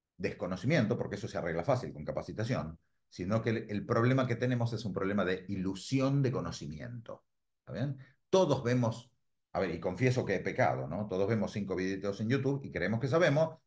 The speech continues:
pero esto no es así. Siendo que la, el tema, por ejemplo, en el tema de documentación, eh, miren esto.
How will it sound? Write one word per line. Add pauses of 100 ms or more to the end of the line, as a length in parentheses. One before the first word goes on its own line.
(140)
pero
esto (120)
no
es
así.
Siendo
que (500)
la,
el
tema,
por
ejemplo,
en
el
tema
de
documentación, (400)
eh, (1300)
miren
esto.